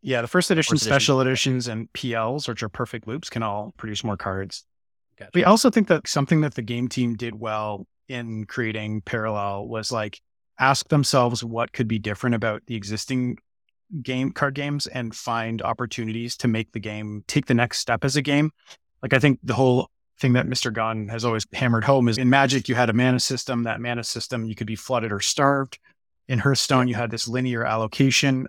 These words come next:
Speaker 1: of power every turn.
Speaker 2: You
Speaker 1: And in
Speaker 2: always have the
Speaker 1: Parallel,
Speaker 2: perfect curve, you know?
Speaker 1: Yeah. And in Parallel, you have this decision. And every turn, you can bank a card, turn any card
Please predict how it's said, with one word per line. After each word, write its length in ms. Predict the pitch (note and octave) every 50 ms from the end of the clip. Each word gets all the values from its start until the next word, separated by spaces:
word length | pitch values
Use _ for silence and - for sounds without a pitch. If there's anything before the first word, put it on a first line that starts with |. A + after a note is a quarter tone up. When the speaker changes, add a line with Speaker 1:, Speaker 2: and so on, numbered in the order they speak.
| - _
Speaker 1:
of 200 | B2+ A2+ G#2 -
power 360 | - - C3+ B2+ C3 B2+ B2+
every 220 | B2+ A2+ G#2+ G#2+ G2+
turn. 360 | - - D#3 D#3 D#3 D3+ D3
Speaker 2:
You 20 |
Speaker 1:
And 100 | C#3 F2
in 100 | E2+ -
Speaker 2:
always 180 | B2+ - E2+ -
have 80 | E3 F3
the 40 |
Speaker 1:
Parallel, 400 | F3 D#3+ C#3 B2+ A#2+ A#2 A2+ A2
Speaker 2:
perfect 280 | G#2+ F#2+ F2 - D2+ -
curve, 380 | - F#2 F2 F2 E2+ - - _ _
you 80 | F#2 F2
know? 160 | E2+ E2 D2+ -
Speaker 1:
Yeah. 320 | F3+ G#3 G3 E3 C#3+ - - -
And 100 | D3+ D3+
in 60 | D3+
Parallel, 300 | C3 - F3+ F3+ D#3+ C#3+
you 80 | C3+ B2+
have 160 | C3 C#3 B2+
this 160 | C#3+ B2+ -
decision. 580 | - C3+ - - C3 B2 A2 A#2 A2 G2+ G2 G2+
And 120 | - C3 C3
every 240 | - B2+ C3 C3+ A#2
turn, 280 | - - D#3 D3 C3
you 100 | B2 A#2
can 160 | - B2 A#2
bank 300 | G2+ B2+ B2 C3+ C3+ -
a 60 | B2+ A#2
card, 500 | - - C#3+ C3 A2+ G#2+ G#2+ A2+ A2+ -
turn 160 | - C#3 C3+
any 180 | C3 B2+ C3+ B2
card 400 | - C3+ B2 A#2+ A#2+ A#2 -